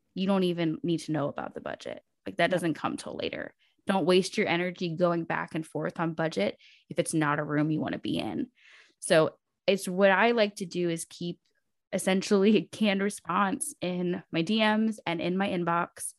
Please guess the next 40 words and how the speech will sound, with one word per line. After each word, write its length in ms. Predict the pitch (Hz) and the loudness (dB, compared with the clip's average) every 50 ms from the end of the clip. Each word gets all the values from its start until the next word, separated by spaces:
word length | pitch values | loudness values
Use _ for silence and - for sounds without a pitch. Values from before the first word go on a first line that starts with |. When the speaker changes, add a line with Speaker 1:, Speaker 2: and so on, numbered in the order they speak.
| - - - - - - _ | -20 -20 -20 -20 -20 -20 _
Speaker 1:
So 180 | - - 180 175 | -6 -2 0 0
there's 200 | 170 170 170 165 180 | 2 2 0 0 0
no 220 | 180 170 175 208 | 2 4 4 4
emotion 800 | 233 226 202 185 185 175 - - - 180 170 175 175 175 185 190 - _ _ _ - - - _ _ - - | 4 4 4 4 4 2 0 -2 -4 -4 -2 -2 -2 -2 -4 -6 -10 _ _ _ -20 -20 -20 _ _ 0 2
of, 200 | 170 175 175 - | 2 2 2 2
in 140 | 175 180 | 0 -2
case 280 | 165 - 208 190 208 - | 0 0 0 0 2 4
that 120 | 220 - | 2 2
information 520 | - 196 185 202 185 185 160 170 - 180 165 | 2 2 0 0 0 2 0 0 -2 -4 -4
hasn't 380 | - 156 160 165 185 190 190 | -2 0 0 0 0 -2 -2
been 160 | 180 165 160 160 | 0 -2 -2 -2
provided 480 | - 165 160 151 151 151 160 170 170 - | -2 -4 -2 -2 0 0 -2 -2 -2 -2
to 100 | - 202 | -2 -2
me, 260 | 196 202 202 202 196 | -2 -2 -2 -2 -2
like, 320 | 190 - - - - - _ _ - - - - - - - | -2 -2 -4 -6 -8 -14 _ _ -20 -20 -20 -20 -20 -12 -8
I'd 120 | - 180 | -4 0
love 160 | 202 196 196 196 | 2 0 2 2
to 100 | - 208 | 0 2
know 140 | 196 185 | 2 4
about 220 | 175 175 147 - - | 4 2 2 2 4
the 100 | 226 262 | 4 4
audience 560 | 285 294 294 277 277 277 269 - - - - _ _ - | 6 6 6 6 6 4 2 0 -4 -8 -10 _ _ -6
and 120 | 180 170 | -4 -2
the 80 | 165 - | -2 0
other 220 | 170 180 214 214 | 2 2 2 2
speakers 560 | 214 - - 202 196 - - 202 202 202 196 | 2 0 -4 -6 -4 -4 -2 -2 -2 -2 -4
before 400 | - - - - - 175 170 165 | -6 -8 -10 -6 -2 0 0 0
I 100 | 160 - - _ _ - | 0 -2 -4 _ _ 0
ever 320 | 170 175 175 170 170 139 | 4 4 6 6 6 4
ask 300 | 127 120 117 - - - | 4 2 0 -4 -4 -2
about 240 | 165 165 156 151 - | -2 0 0 0 0
the 80 | - 160 | 0 0
budget. 420 | 151 143 135 - - 90 92 - _ | 2 0 0 0 -2 -4 -6 -4 _
And 240 | - 175 180 190 190 | -2 0 0 2 4
then 220 | 180 185 170 165 160 | 4 6 6 6 4
we 80 | 147 | 2
can 120 | - - - | 0 -2 -6
have 200 | - - - - | -6 -8 -8 -8
that 140 | - - - | -8 -8 -4
conversation. 600 | - 123 117 - - - - - - - - | -4 -4 -4 -4 -6 -8 -8 -8 -8 -8 -10